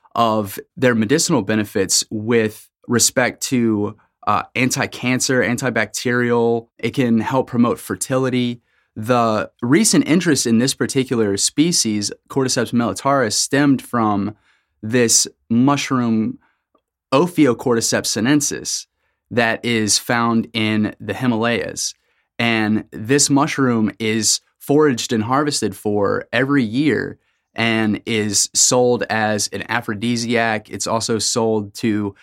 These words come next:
climbers because it helps with oxygenating the body. And so people would actually steep a tea made from this mushroom, and then they would climb, they, they would make the ascent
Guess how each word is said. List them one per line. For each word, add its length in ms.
climbers 720
because 540
it 100
helps 340
with 260
oxygenating 680
the 60
body. 640
And 160
so 180
people 400
would 160
actually 420
steep 540
a 80
tea 420
made 300
from 380
this 420
mushroom, 800
and 440
then 200
they 100
would 260
climb, 640
they, 200
they 160
would 100
make 260
the 120
ascent 540